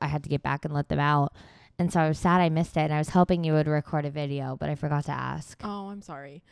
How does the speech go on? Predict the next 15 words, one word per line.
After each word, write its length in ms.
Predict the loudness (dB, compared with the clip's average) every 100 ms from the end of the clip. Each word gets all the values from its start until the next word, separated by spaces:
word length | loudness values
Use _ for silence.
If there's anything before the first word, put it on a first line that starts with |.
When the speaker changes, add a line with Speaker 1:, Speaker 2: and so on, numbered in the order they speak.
| -20 -20 _
Speaker 2:
Well, 480 | -2 2 4 2 -2
we'll 300 | -6 -2 6
Speaker 1:
Next 140 | 6
Speaker 2:
have 80 | 6
Speaker 1:
time. 240 | 6 4
<laughs> 40 | 6
Speaker 2:
next, 240 | 4 4 -8 -12
yeah, 140 | -10 -8
next 280 | -10 -10
time. 340 | -12 -12 -10 -14
We'll 160 | -8 -4
have 160 | -4 -6
a 60 |
campfire, 560 | -8 -8 -8 -8 -8 -10
and 500 | -10 -10 -10 -12 -14